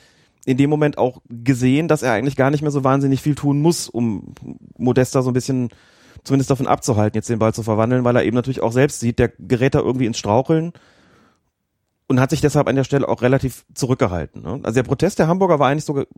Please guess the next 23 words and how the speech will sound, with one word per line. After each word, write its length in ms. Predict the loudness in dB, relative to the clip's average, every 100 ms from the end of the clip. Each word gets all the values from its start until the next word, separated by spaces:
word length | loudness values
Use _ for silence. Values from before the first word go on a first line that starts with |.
| -16
ziemlich 280 | -4 -2 0
maßvoll, 460 | 0 0 0 -4 -2
fand 220 | -2 -4
ich. 180 | -6 -12 _ _ _ _ _ _ -20
Spajic 320 | -6 0 0 0
ist 100 | -2
eigentlich 200 | 0 2
mehr 100 | 2
oder 100 | 2
weniger 260 | 2 0
kommentarlos 540 | 0 0 2 2 2 -2
gegangen, 340 | 0 2 2
wenn 100 | 0
man 120 | 2
weiß, 180 | 2 -2
dass 100 | -2
der 100 | -2
sonst 200 | -2 -2
dazu 180 | -4 0
neig-, 240 | 2 2
eher 120 | 2
dazu 220 | 0 0 0
neigt, 320 | 0 0